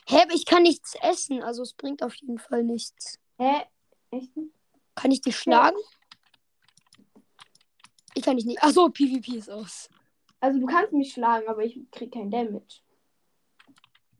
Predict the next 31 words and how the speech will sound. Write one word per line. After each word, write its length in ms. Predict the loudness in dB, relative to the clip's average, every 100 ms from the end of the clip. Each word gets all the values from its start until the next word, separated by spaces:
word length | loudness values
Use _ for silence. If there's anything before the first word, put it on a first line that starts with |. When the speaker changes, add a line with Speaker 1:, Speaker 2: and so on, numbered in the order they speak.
| _ _ _ _ _ 0
Speaker 1:
Hä, 180 | 6 6 6
warum? 360 | 4 4 2 -2 2
Hä, 360 | 6 6 6 6 6 6
hä, 380 | 4 4 2 0 -4
heilt, 500 | -4 -4 -4 -6 -6
äh. 180 | -8 -8 -12 _ -20 _ _ _ _ _ _
Speaker 2:
Ich 120 | -6 0
muss 220 | 0 0
noch 120 | -2
ein 60 | -2
bisschen 360 | -4 -2 -2
mich 180 | -4 -6
wieder 240 | -4 0
an 240 | 0 0 -4
Steuerung 760 | -8 -10 -6 -4 -4 -4 -4 -4
und 80 |
so 100 | -8
gewöhnen. 340 | -14 -12 -12 -12 _ 0
Aber 220 | 2 2
ich 60 | 0
probiere 420 | -6 0 2 4 2 -2
nicht, 440 | -2 -2 -2 -6 -12
das 200 | -14 -14
Crafting-Buch 880 | _ -4 -4 -4 -6 -6 -8 -16 _
zu 200 | -18 -12
benutzen. 720 | -10 -10 -12 -14 -12 -8 -10 -12 _ _ _ _ _ -4 -4 _ _ -8 _ -10 -2 0 0 -2 -4 _ _ _ _ _
Speaker 1:
Ich 140 | -18
will 80 | -8
jetzt 200 | -6 -6
was 200 | -8 -8
essen. 720 | -4 -4 -2 0 2 2 -2